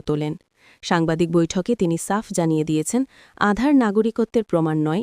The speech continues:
এটি কেবল পরিচয়পত্র। অর্থাৎ আধার কার্ড থাকলেই কোনো ব্যক্তি ভারতীয় নাগরিক বলে গণ্য হবেন না।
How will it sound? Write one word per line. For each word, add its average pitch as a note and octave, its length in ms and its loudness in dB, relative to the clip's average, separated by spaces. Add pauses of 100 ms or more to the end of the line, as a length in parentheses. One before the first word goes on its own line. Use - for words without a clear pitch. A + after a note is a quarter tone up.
(120)
এটি F#3 220 -2
কেবল G3 320 2
পরিচয়পত্র। D#3+ 760 -2 (600)
অর্থাৎ A3 360 0
আধার A3+ 320 0
কার্ড D4 300 -2
থাকলেই C#4+ 380 -2
কোনো G#3+ 240 2
ব্যক্তি F#3 340 0
ভারতীয় F3+ 440 0
নাগরিক D#3+ 380 -2
বলে F3 220 2
গণ্য E3 280 0
হবেন D#3 300 -2
না। D3+ 140 -2